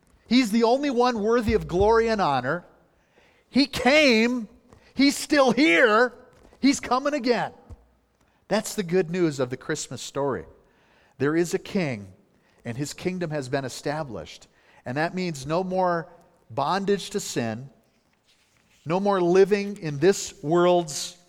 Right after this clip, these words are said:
mediocre, partial satisfaction that comes and goes, no more tyranny from the oppressive structures that we have established here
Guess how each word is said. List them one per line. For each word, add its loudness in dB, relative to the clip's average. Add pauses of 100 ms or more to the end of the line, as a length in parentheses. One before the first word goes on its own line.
(260)
mediocre, 0 (1120)
partial 0
satisfaction -4 (100)
that -8
comes -6
and -6
goes, -2 (1120)
no 0
more 2
tyranny 0
from -2
the 0
oppressive -2 (800)
structures -2
that -2
we -4
have -2
established -4
here -4